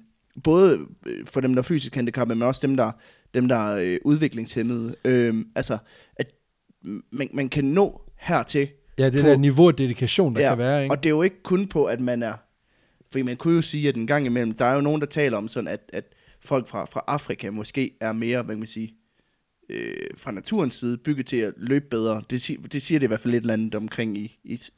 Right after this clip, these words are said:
Speaker 1: deres
Speaker 2: Ja, det,
Speaker 1: sportsresultater og
Speaker 2: jamen,
Speaker 1: sådan
Speaker 2: det, det er jo noget omkring det her med, at hvis du kommer fra Kenya, for eksempel, de træ-, de træner jo i gennemsnit i, jeg tror, det er to eller tre tusind meters højde,
Speaker 1: Mm.
Speaker 2: hvilket vil sige, at de
Speaker 1: Lige
Speaker 2: naturligt
Speaker 1: præcis.
Speaker 2: er vokset op med, at deres lungekapacitet skal være større, fordi de skal trække tyndere luft ind,
Speaker 1: Mm.
Speaker 2: så deres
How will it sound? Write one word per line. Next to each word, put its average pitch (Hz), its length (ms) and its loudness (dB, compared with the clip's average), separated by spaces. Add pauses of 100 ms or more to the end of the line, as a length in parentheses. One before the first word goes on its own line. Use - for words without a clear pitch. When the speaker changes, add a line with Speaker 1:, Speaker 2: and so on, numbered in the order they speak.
(200)
Speaker 1:
deres - 0 -
Speaker 2:
Ja, 120 40 -8
det, 110 80 -8
Speaker 1:
sportsresultater 147 640 0
og 104 120 -2
Speaker 2:
jamen, 151 120 2
Speaker 1:
sådan 156 160 4
Speaker 2:
det, 156 80 -2
det 165 60 4
er 165 40 6
jo - 40 4
noget 165 100 6
omkring 160 300 0
det 143 80 2
her 143 60 4
med, 143 100 2
at 135 80 0
hvis 127 120 -4
du - 100 -16
kommer 143 220 0
fra - 100 -8
Kenya, 143 260 -2
for 120 100 -8
eksempel, 127 220 -4
de 127 60 -14
træ-, 151 340 0
de 147 80 -2
træner 170 340 2
jo 135 100 4
i 113 80 -4
gennemsnit 156 520 0
i, 123 280 0 (380)
jeg 117 100 -6
tror, 160 160 4
det 135 60 4
er 123 40 4
to 160 240 2
eller 117 220 -4
tre 143 200 -2
tusind 143 340 -2
meters 110 240 -4
højde, 135 260 4
Speaker 1:
Mm. 110 60 -2
Speaker 2:
hvilket 135 260 -2
vil 120 100 -2
sige, 147 160 0
at 135 100 -2
de 143 40 0
Speaker 1:
Lige 127 100 0
Speaker 2:
naturligt 151 480 4
Speaker 1:
præcis. 120 400 -4
Speaker 2:
er 143 80 2
vokset 135 360 2
op 165 220 2
med, 143 180 0
at 131 80 -2
deres 123 200 -2
lungekapacitet 147 580 0
skal 151 200 2
være 131 120 4
større, 143 460 4
fordi 139 260 -4
de 120 100 -6
skal - 160 -4
trække - 260 -2
tyndere 160 280 4
luft 151 280 2
ind, 143 120 0
Speaker 1:
Mm. 127 40 -2
Speaker 2:
så 113 100 -4
deres 131 220 0